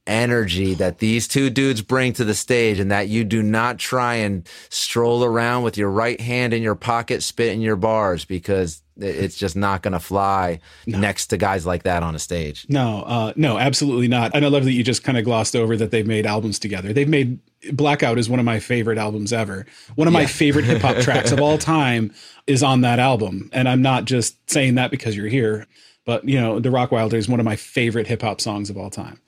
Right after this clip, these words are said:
Speaker 1: Amazing record.
Speaker 2: Amazing. The whole record is so good. But yeah, tho-, those guys, their energy together was fantastic. And yeah, you know, you and I talked about it, or, or the three of us talked about it before we got going here, that I didn't realize that there was no studio audience.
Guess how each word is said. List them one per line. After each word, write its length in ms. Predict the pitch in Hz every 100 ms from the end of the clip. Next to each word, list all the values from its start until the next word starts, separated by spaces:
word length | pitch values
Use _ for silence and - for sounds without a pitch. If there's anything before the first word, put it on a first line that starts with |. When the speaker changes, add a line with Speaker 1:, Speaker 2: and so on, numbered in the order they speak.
| _ -
Speaker 1:
Amazing 600 | 117 131 139 107 85 78
record. 200 | 69 175
Speaker 2:
Amazing. 460 | 175 175 143 156
The 80 | 165
whole 160 | 170 175
record 480 | 160 143 120 107 101
is 240 | 135 117
so 300 | - 160 127
good. 400 | 113 117 92 92 - - _
But 220 | 123 113
yeah, 200 | 127 117
tho-, 220 | 98 120 123
those 200 | 139 127
guys, 360 | 127 120 104
their 180 | 135 147
energy 320 | 135 131 123
together 400 | 113 120 113 107
was 160 | 107 -
fantastic. 640 | 120 104 123 110 - 101
And 160 | 117 - - - -
yeah, 200 | 160 120
you 200 | 127 143
know, 80 | 131
you 180 | 135
and 100 | 143
I 120 | 127 117
talked 260 | 135 127
about 240 | 117 117 117
it, 160 | 113
or, 240 | 120 120 117
or 100 | 113
the 100 | 113
three 180 | 139 123
of 60 |
us 80 | 113
talked 260 | 135 117 135
about 180 | 117 104
it 100 | 104
before 280 | 107 135 117
we 120 | 107
got 340 | 120 110 - 117
going 320 | 139 175 127
here, 240 | 120 117
that 240 | 110 110 - - - -
I 100 | 143
didn't 220 | 170 123
realize 480 | 165 202 113 107 -
that 80 | -
there 140 | 117
was 120 | 110
no 120 | 123
studio 500 | 107 120 107 107 104 -
audience. 500 | 113 104 104 98 -